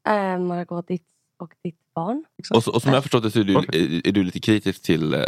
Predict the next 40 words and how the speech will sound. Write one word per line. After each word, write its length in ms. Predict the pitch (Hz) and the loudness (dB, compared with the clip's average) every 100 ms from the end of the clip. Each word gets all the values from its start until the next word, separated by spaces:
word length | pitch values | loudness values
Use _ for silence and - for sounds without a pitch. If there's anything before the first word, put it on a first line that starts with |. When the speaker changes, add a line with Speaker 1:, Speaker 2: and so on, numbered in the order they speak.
| - | -4
Speaker 2:
den 280 | - 95 90 | 0 2 4
grejen 240 | 104 107 | 2 2
eventuellt. 520 | 92 85 - 131 - - - - _ _ _ _ _ - _ _ _ - | -2 0 -2 -2 -8 -20 -16 -16 _ _ _ _ _ -20 _ _ _ -2
Speaker 3:
Jag 320 | 147 156 180 | 0 2 0
är 60 | |
lite 220 | 151 131 135 | -2 -4 -4
kritisk 360 | 139 123 131 | -4 -4 -8
till 80 | 135 | -6
den 80 | 175 | -6
grejen 180 | 151 139 | -4 2
Speaker 2:
Får 60 | |
jag 60 | 143 | 2
Speaker 3:
eventuellt. 180 | 156 143 | 4 2
Speaker 2:
fråga, 240 | 95 92 - | 4 2 2
när, 200 | 110 104 - - _ _ _ - | 0 0 -4 -14 _ _ _ -2
har, 160 | 110 - - | 0 0 0
är 100 | - | 0
det, 180 | 110 - | 0 0
är 40 | 107 | 0
det, 80 | 110 | 0
finns 220 | 131 110 | 0 -2
det 60 | |
fler 220 | 120 147 127 | 0 2 2
än 160 | 104 | 0
Arnold, 280 | 78 76 73 | -2 -4 -2
eller 120 | 82 | 0
är 100 | 82 | 2
Arnold 160 | 85 73 | 0 0
enda 180 | 85 80 | -2 -2
barnet 460 | - 90 87 - _ _ _ _ _ _ _ - | -4 -4 -8 -12 _ _ _ _ _ _ _ 0
ni 140 | 190 | 2
Speaker 3:
Eh, 100 | 170 | 2
Speaker 2:
har? 80 | 151 - | -2 -4
Speaker 3:
eh, 160 | 156 - | -6 -4
enda 160 | 147 139 | -6 -8
barnet, 200 | 151 151 | -2 0
Speaker 2:
Ja. 140 | 95 | 0
Speaker 3:
ja. 100 | - - - - _ _ _ _ | -2 -12 -18 -20 _ _ _ _
Speaker 2:
Var 140 | 110 110 | 2 2
hon, 460 | 117 151 156 143 | 2 0 0 -2